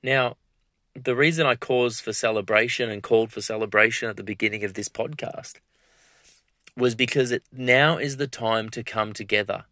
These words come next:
Now is the time to gather together, to forgive our brothers and sisters, because the, the shaking has occurred. The, the devil has played his cards.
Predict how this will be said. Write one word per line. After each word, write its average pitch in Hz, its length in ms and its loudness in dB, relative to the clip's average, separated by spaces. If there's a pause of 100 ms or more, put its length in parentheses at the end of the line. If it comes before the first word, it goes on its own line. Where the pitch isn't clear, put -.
(480)
Now 127 460 2
is 120 220 -4
the 127 100 -2
time 110 600 0
to 104 420 -4 (600)
gather 120 380 4
together, 113 460 -2
to 101 140 -10
forgive 117 580 0
our 120 140 4
brothers 113 420 0
and 110 120 -8
sisters, 101 380 -8
because 113 420 -4
the, 113 300 -4
the 113 160 -4
shaking 160 640 0
has 131 180 -2
occurred. 123 520 -2 (920)
The, 120 520 2 (320)
the 117 180 -2
devil 135 400 2
has 120 240 0
played 123 440 2
his 135 200 -4
cards. 120 640 -6